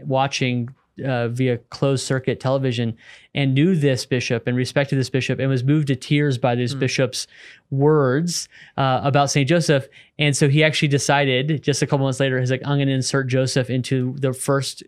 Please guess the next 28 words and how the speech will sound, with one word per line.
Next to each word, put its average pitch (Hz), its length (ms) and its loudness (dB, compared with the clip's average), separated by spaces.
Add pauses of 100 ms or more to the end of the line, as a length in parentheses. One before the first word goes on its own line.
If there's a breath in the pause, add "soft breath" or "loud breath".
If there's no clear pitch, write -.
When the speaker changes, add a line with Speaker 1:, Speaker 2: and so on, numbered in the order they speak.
Speaker 1:
Eucharistic 147 760 -2
canon." 123 280 -2
It 123 60 -2
was 123 140 -2
just - 220 -8
the 123 80 -2
Ro-, 123 240 -2
one 131 180 -2
at 120 80 -4
the 117 80 -10
time, 120 220 -4
the 120 140 -2
Roman 127 340 0
canon. 117 320 -4 (520 loud breath)
It's 151 140 2
actually 214 260 2
interesting 160 380 2
that 135 160 2
I 127 60 0
discovered 143 440 0
also 156 260 0
that 131 120 2
John 135 200 2
the 139 60 0
twenty-third 135 420 0
actually 131 320 -2
considered 131 680 -2
taking 131 480 -2